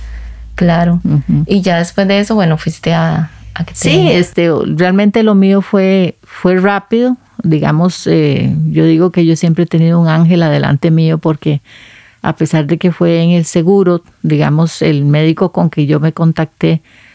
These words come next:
Speaker 2: fue en, en, en, en la caja. Yo en cuestión de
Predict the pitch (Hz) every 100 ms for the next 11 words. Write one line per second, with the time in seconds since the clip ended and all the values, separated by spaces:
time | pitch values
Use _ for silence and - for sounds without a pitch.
0 | _ - 165 156 156 165 165 151 147 143
1 | 135 131 123 - - 135 131 - 135 127
2 | - 156 156 185 - _ 214 185 180 -
3 | - _ _ - 160 180 175 185 196 180
4 | - 175 170 165 175 160 131